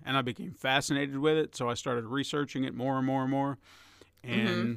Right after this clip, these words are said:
Speaker 1: so how that entire thing plays out, it kinda goes <laughs> off the rails a little bit, but it's still fun. It's still a great story.
Speaker 2: Yeah.
Speaker 1: And then, of
Speaker 2: That
Speaker 1: course,
Speaker 2: sounds interesting.
Speaker 1: this one, I actually got it for the, the Vita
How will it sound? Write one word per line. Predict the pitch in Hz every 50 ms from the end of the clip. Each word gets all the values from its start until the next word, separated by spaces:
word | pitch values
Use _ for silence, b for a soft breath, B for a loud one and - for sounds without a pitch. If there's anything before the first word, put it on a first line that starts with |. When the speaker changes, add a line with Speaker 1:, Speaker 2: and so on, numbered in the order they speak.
| 113 - -
Speaker 1:
so | - - - 139 131 127 123 123 120 113 - - - -
how | - 143 160 160 165
that | 156 160 156 156 143 -
entire | 156 143 139 - 143 135 135 135 123
thing | 156 135 127
plays | 117 - 131 127 123 113
out, | 127 123 127 131 - _ - - _ -
it | - 139 -
kinda | - 165 147 139 123
goes | 131 131 113 - -
<laughs> |
off | 139 120 - -
the | - 165
rails | 139 135 131 123 123 123
a | 123
little | 123 123 123 120
bit, | 120 131 131 151
but | 165 202
it's | 208 190 -
still | - - 196 156
fun. | - 170 160 139 123 117
It's | 120 123 -
still | - - 175 160
a | 156
great | 123 143 143 131 - -
story. | - - - 226
Speaker 2:
Yeah. | 285 339 349 311 233 - b b b b b b b b b b _ 143
Speaker 1:
And | 139 139
then, | 143 139
of | 135
Speaker 2:
That | 294
Speaker 1:
course, | - 320 - 359 339
Speaker 2:
sounds | 320 381
interesting. | 359 359 381 359 - - - 185 165 147 143 139 131 156 165 - _ _ -
Speaker 1:
this | 202 135 139 185 196 - -
one, | 160 156 151 147 143 143 139 135 - - _ _ _
I | - 147 160 139 143 - -
actually | 156 170 190 240 277 - - 233 185
got | 156 160 160 160 151
it | 156 - -
for | - 160
the, | 135 135 139 131 131 127 123 117
the | 117 127
Vita | 120 117 113 110 147 180 208 202 170